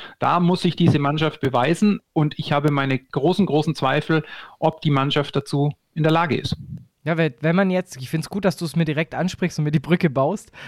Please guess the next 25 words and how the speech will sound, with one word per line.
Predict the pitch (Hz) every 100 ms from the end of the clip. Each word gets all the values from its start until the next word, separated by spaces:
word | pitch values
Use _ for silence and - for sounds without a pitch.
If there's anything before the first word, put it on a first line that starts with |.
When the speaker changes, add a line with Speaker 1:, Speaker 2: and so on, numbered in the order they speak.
| -
Speaker 2:
<laughs> | - 170 - 185 - 165
Das | 151 139
Restprogramm | 175 196 - 196 165 170
von | 180 175 185
Bremen | - 160 190 185
ist | 160 -
das, | 156 165
das | 165 151
es | 156 -
auf | 139 -
jeden | 147 170
Fall | 165 147
am | 147
meisten | 143 147 - 156
in | 165
sich | 147 117
hat. | 98 - _ - -
Weil | - 143
du | 151 147
halt | 165
von | - 160
den | 160
Top | 135 165 -
Six | - 185 - -
noch | 147 -